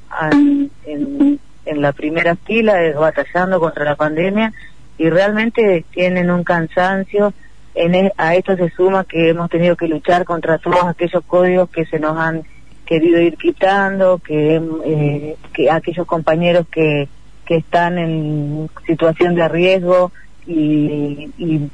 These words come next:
y por esa situación no, no están yendo a trabajar y en algunos momentos nos ha costado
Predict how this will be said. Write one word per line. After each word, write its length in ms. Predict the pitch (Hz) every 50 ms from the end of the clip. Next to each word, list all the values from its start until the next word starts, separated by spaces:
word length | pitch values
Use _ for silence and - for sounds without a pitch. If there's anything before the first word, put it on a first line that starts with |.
| - - -
y 140 | 170 165
por 180 | 139 151 151 160
esa 180 | 165 165 185 165
situación 720 | - 175 160 160 160 160 156 - - 175 180 175 180 175 - - - - - - - - - - -
no, 340 | 165 165 165 165 160 160 160
no 140 | 165 170
están 240 | 160 160 170 170 165
yendo 180 | 165 160 156 160
a 60 | 156
trabajar 640 | 160 156 147 151 156 - 190 185 190 190 190 190 185 - - -
y 140 | - 160 160
en 140 | 156 156 160
algunos 440 | 151 151 147 143 160 180 185 185 175
momentos 420 | 170 165 165 170 170 170 185 170
nos 160 | 160 156 160 165
ha 80 | 170 170
costado 640 | - 170 156 - - 175 175 175 180 175 180 175